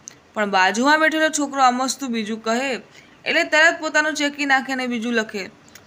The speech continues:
પોતાનો વિશ્વાસ નથી, પોતાનું માન જ નથી. પોતાની ગણતરી કરતાં બીજાની વાત સાચી, પોતાની ખાતરી કરતાં બીજાની ભૂલ સારી, એમાં પોતાની બુદ્ધિનું અપમાન છે. સાચી વાત છે ને બાળ દોસ્તો,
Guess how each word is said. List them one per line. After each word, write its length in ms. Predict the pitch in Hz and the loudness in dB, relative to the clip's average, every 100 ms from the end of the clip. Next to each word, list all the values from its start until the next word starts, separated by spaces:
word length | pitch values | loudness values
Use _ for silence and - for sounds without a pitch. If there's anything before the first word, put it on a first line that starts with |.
| _ | _
પોતાનો 420 | 233 254 302 339 | -2 2 4 4
વિશ્વાસ 440 | 330 311 311 277 - | 2 0 2 2 2
નથી, 380 | 247 220 214 208 - _ _ | -4 -6 -8 -10 -18 _ _
પોતાનું 420 | - 311 370 403 339 | -6 2 4 4 4
માન 320 | 269 302 392 | 4 4 2
જ 20 | 339 | 2
નથી. 400 | 254 220 185 - - _ _ | -2 -2 -10 -16 -20 _ _
પોતાની 420 | 226 226 269 294 | -4 0 2 2
ગણતરી 420 | 233 254 262 277 | 0 0 0 -2
કરતાં 260 | 269 269 269 | -2 -2 -2
બીજાની 340 | 240 220 269 | -2 0 0
વાત 220 | 277 269 - | 0 -2 -2
સાચી, 460 | 277 208 190 143 - _ _ _ _ _ _ _ | -2 -2 -2 -10 -14 _ _ _ _ _ _ _
પોતાની 420 | 190 190 240 277 320 | -12 0 2 2 0
ખાતરી 360 | 311 285 285 | 0 0 0
કરતાં 260 | 277 262 277 | 0 0 0
બીજાની 360 | 247 254 269 | 0 0 0
ભૂલ 220 | 254 233 233 | 0 -4 -4
સારી, 420 | 233 185 175 180 - - - - - | -2 -2 -4 -14 -20 -20 -20 -10 -4
એમાં 180 | 302 349 | 0 0
પોતાની 480 | 320 269 302 330 | -2 0 2 2
બુદ્ધિનું 460 | 349 277 208 302 277 | 0 -2 0 0 2
અપમાન 280 | 233 220 202 | 0 -4 -8
છે. 160 | 202 | -8
સાચી 340 | 180 208 226 311 | -4 -2 0 2
વાત 180 | 381 440 | 2 2
છે 100 | 523 | -2
ને 60 | |
બાળ 180 | 453 254 | 0 2
દોસ્તો, 320 | 214 214 190 | 0 -4 -8